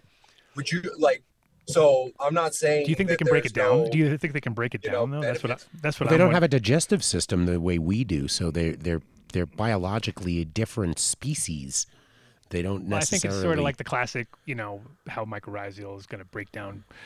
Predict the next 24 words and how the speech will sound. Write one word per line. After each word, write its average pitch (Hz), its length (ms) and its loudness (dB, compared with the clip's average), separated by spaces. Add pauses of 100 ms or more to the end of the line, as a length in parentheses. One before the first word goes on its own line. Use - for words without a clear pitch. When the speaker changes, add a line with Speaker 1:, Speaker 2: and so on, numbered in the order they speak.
(220)
Speaker 2:
for 120 340 -4
the 107 60 -14
plants, 107 380 -10
and 101 80 -14
the 95 40 -16
plants 104 260 -12
can't 107 220 -14
really 104 140 -14
break 104 240 -12
it 101 60 -20
down, 104 320 -12
and 104 80 -18
so - 80 -12
you 107 120 -10
just 110 120 -14
gotta, 101 200 -10 (580)
I, 127 60 -8
I 131 80 -12
think 139 240 -4
that 120 180 -2
kinda 113 200 -6
goes, 107 360 -10 (120)
that's - 540 -10 (140)
probably 117 1000 -10